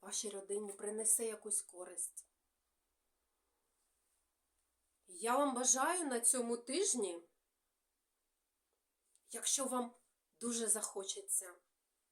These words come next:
комусь дати якусь пораду, або захочеться самому почати когось навчати, то у вас буде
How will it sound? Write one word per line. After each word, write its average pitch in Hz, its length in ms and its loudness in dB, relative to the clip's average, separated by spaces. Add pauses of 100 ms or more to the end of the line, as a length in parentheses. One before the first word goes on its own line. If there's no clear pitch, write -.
(360)
комусь 113 540 2 (180)
дати 254 360 -2
якусь 214 320 0
пораду, 180 680 -6 (1080)
або 214 640 0 (1500)
захочеться 233 840 0 (560)
самому 247 720 0 (380)
почати 233 800 0 (540)
когось 277 320 6
навчати, 233 640 0 (800)
то 220 440 0 (280)
у 190 100 -14
вас 294 320 4
буде 185 540 -4